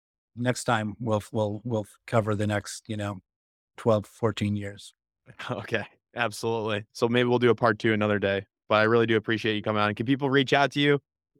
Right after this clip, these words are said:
Speaker 2: if they have questions or wanna find out more about your career or wanna find out more about Slap? What's the
Speaker 1: Yes,
Speaker 2: best way to
Speaker 1: sir.
Speaker 2: do that?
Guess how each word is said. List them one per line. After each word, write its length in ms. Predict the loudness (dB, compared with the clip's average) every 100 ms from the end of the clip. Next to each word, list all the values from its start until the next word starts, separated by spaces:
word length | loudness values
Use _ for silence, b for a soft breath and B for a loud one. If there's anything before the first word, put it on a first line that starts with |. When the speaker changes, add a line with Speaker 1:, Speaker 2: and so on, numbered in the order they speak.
| -2
Speaker 2:
if 100 | 4
they 100 | 4
have 180 | 4 2
questions 720 | 2 2 -2 -4 -4 -4 -2
or 380 | -2 -2 -4 -6
wanna 280 | -2 -2 0
find 240 | 0 2
out 140 | 0 0
more 120 | -2
about 180 | -2 -4
your 140 | -8
career 420 | -6 -2 2 2
or 160 | 2 0
wanna 200 | -2 -4
find 200 | -4 -4
out 200 | -6 -8
more 260 | -4 -2 0
about 280 | -2 -6 -12
Slap? 480 | -6 0 2 0 _ _ _ _ _ _ _ _ _ _ _ _ -10
What's 160 | -6
the 60 | 2
Speaker 1:
Yes, 160 | 2 4
Speaker 2:
best 80 |
way 60 | -4
to 20 |
Speaker 1:
sir. 20 |
Speaker 2:
do 120 | -2 -4
that? 180 | -6